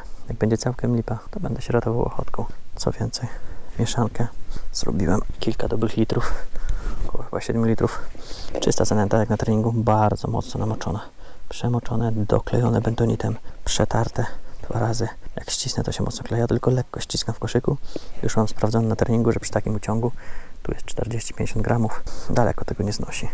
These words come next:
Mam też kukurydzę grubą i mieloną. Mielonej trochę sobie dodam właśnie na początku do nęcenia mojego. Czyli będzie kukurydza,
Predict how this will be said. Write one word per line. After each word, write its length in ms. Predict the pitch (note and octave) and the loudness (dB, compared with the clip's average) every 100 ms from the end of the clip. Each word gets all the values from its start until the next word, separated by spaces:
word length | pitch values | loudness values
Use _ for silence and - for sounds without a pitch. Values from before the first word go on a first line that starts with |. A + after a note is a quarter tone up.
| - - | -2 0
Mam 140 | A2 A2+ | 4 4
też 140 | - | 4
kukurydzę 480 | G#2 - C3 A#2+ A#2 - - - - - | 2 4 2 4 4 4 2 2 4 4
grubą 320 | - C#3 C#3 - | 4 4 2 2
i 80 | C3+ | 4
mieloną. 340 | A#2 F#2+ F2 - | 4 4 2 4
Mielonej 340 | G#2+ B2 A2 A2 | 4 4 2 2
trochę 220 | A#2+ - | 0 0
sobie 160 | - - | 0 0
dodam 220 | - F#2+ | 0 0
właśnie 300 | G2+ - - - - - - - - | 0 0 2 2 2 4 4 4 2
na 80 | - | 0
początku 440 | - - A#2 G#2+ | 0 0 -2 0
do 160 | G#2+ A2 | 0 2
nęcenia 380 | A2 A#2 A2 A#2 | 0 2 2 2
mojego. 300 | A2+ C3 D#3+ - - - | 2 2 2 0 0 0
Czyli 200 | - B2 | 2 2
będzie 240 | A#2+ A#2 - | 2 0 0
kukurydza, 580 | - - A#2 - C3+ | -2 2 2 2 -2